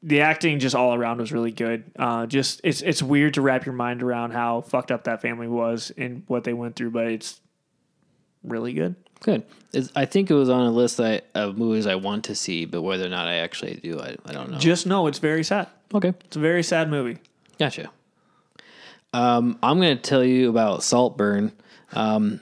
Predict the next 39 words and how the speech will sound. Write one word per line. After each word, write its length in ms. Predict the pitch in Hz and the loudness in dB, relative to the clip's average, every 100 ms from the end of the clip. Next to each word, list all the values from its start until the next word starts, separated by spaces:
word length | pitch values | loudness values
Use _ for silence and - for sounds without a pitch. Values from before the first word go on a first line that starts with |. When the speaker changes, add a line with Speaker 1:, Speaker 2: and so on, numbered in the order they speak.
| _ - | _ 2
Speaker 2:
it's 240 | 151 147 | 2 4
not 200 | 143 131 | 2 4
really 260 | 135 127 104 | 4 4 2
a 60 | |
sad 400 | 92 135 127 117 | 0 2 2 2
movie 320 | 113 110 107 107 | 2 2 4 2
as 160 | 101 | 2
it 80 | 107 | 2
is 120 | 104 | 0
just 180 | 104 95 | 0 -2
a 60 | - | -4
fucked 360 | - 113 - 117 | 0 -2 0 0
up 160 | 107 | 0
movie. 460 | 90 101 95 95 101 - - - - | 0 -4 -2 -2 -4 -14 -20 -10 -2
Uh, 220 | 107 104 | 2 2
but 160 | 117 | 2
with 240 | 117 139 - | 4 4 4
that 260 | 131 113 | 2 4
being 260 | 123 117 110 | 2 4 2
said, 540 | - 135 117 104 101 - | 2 4 4 2 -2 -2
the 300 | 120 117 110 | 2 4 2
general 480 | 107 135 151 151 | 2 4 6 4
plot 560 | 139 135 135 131 - - | 2 2 4 2 -4 -6
from 360 | - 120 117 110 | 0 2 2 2
how 200 | 113 110 | 2 4
I, 260 | 110 117 - | 2 0 -2
I 40 | 120 | 0
remember 400 | 120 113 107 101 | 2 2 2 0
it, 60 | |
it's 100 | 101 | -2
been 140 | - 110 | 0 0
a 60 | |
couple 200 | 107 101 | 0 -2
weeks 220 | 101 101 - | -2 -2 -2
since 180 | 107 | -2
I've 160 | 104 98 | -2 -2
seen 240 | - 101 | -2 -2
it, 180 | 92 92 _ _ _ _ 131 | -4 -6 _ _ _ _ 0
is, 500 | 117 110 110 104 | 2 2 2 0